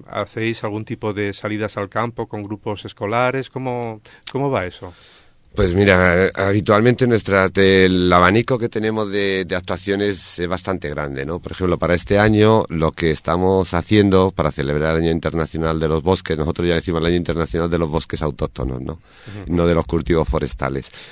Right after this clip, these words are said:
Speaker 2: Bueno, pues lo que estamos haciendo es, eh, tenemos programada cada dos meses una salida al campo
Speaker 1: Ujú.
Speaker 2: para, eh, que es, es abierta, puede participar todo el mundo que lo desee, eh, para ir enseñando distintos tipos de bosques y
Speaker 1: Ujú.
Speaker 2: haciendo una,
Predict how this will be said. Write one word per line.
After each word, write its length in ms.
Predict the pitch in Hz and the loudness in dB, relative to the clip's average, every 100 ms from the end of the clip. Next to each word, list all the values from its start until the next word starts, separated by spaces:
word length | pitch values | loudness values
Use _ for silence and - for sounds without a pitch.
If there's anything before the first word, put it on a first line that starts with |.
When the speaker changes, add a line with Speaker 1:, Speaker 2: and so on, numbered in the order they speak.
| - - | -20 -4
Speaker 2:
Bueno, 180 | 87 80 | 0 2
pues 140 | 76 80 | 0 -2
lo 120 | 80 | -2
que 220 | 73 78 78 | 0 0 0
estamos 360 | - 80 85 | 0 -2 -2
haciendo 360 | 82 98 95 87 | -2 2 2 4
es, 220 | 92 80 - | 2 0 -4
eh, 180 | 71 71 | -4 -4
tenemos 320 | 78 82 78 | -2 -2 -2
programada 600 | - 85 82 82 92 80 | 0 0 2 2 2 0
cada 220 | 73 71 | 0 -2
dos 200 | 80 85 | 0 0
meses 500 | 90 90 87 73 - | 0 0 0 -4 -2
una 160 | 80 80 | -2 -2
salida 380 | - 82 85 80 | -2 0 0 0
al 80 | 80 | 0
campo 440 | 95 92 101 104 - _ | -2 0 -2 -2 -8 _
Speaker 1:
Ujú. 280 | 123 104 104 | -12 -10 -2
Speaker 2:
para, 580 | 98 87 90 98 101 101 | 4 6 6 4 2 2
eh, 1200 | - 85 80 78 78 78 76 76 73 73 73 60 - - | 0 2 2 2 0 0 0 0 0 -2 -4 -6 -12 -8
que 80 | |
es, 160 | 82 - - | -8 -8 -8
es 160 | 78 78 | -6 -4
abierta, 480 | 80 98 92 107 | -2 -2 -2 -6
puede 480 | 120 - 73 73 73 - _ | -6 -8 -6 -6 -8 -10 _
participar 560 | 76 71 - 78 78 71 | -10 -10 -12 -10 -8 -10
todo 180 | - 76 | -8 -8
el 80 | |
mundo 240 | 80 76 73 | -6 -6 -6
que 80 | 78 | -6
lo 100 | 78 | -6
desee, 380 | 78 107 110 - _ - _ | -4 -6 -6 -10 _ -20 _
eh, 260 | - 80 76 | -10 -8 -6
para 280 | 78 76 78 | -6 -6 -6
ir 140 | 82 | -6
enseñando 480 | 85 82 80 85 87 | -6 -8 -8 -8 -6
distintos 500 | 82 71 85 87 - | -8 -8 -12 -12 -10
tipos 260 | 98 - 85 | -12 -8 -6
de 60 | |
bosques 520 | 87 104 - 107 110 - _ _ | -4 -6 -6 -6 -6 -8 _ _
y 160 | - 98 | -8 -4
Speaker 1:
Ujú. 40 | 92 | -4
Speaker 2:
haciendo 280 | 107 76 80 | -6 -8 -8
una, 400 | 78 78 73 | -8 -6 -8